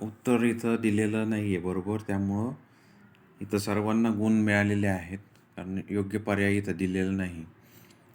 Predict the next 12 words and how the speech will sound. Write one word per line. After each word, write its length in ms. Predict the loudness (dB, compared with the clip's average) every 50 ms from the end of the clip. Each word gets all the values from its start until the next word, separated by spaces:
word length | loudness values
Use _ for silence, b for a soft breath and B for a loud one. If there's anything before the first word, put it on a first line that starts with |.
| B -20 -12 -8
त्यामुळं 280 | -4 -2 0 0 0
पंचवीसाव्या 600 | 0 2 2 2 2 0 -2 -2 0 2 2 2
प्रश्नाचं 520 | 2 0 -4 -4 -4 -4 -8 -8 -6 -4 -6
उत्तर 260 | -6 -4 -2 -2 -2 -2 -4 -10 -20 -20 B B B B B B B B B B B B _ _ -20 -20 -20 -20 -20 -20 -10 -4 0
या 140 | 2 2 2
पर्यायामध्ये 580 | 2 2 2 4 4 2 2 0 0 0 -2
नसल्यामुळे 640 | -2 -2 -2 -4 -4 -2 -2 -2 0 -2 -2 -4 -4
सर्वांनाच 600 | -8 -6 -4 -4 -2 -2 -2 -2 0 -2 -2 -4 -4
त्याचे 220 | -6 -6 -6 -6
गुण 180 | -4 -2 -2 -2
मिळालेले 500 | 0 0 0 0 0 0 -2 -4 -6 -6
आहे. 220 | -8 -12 -14 -20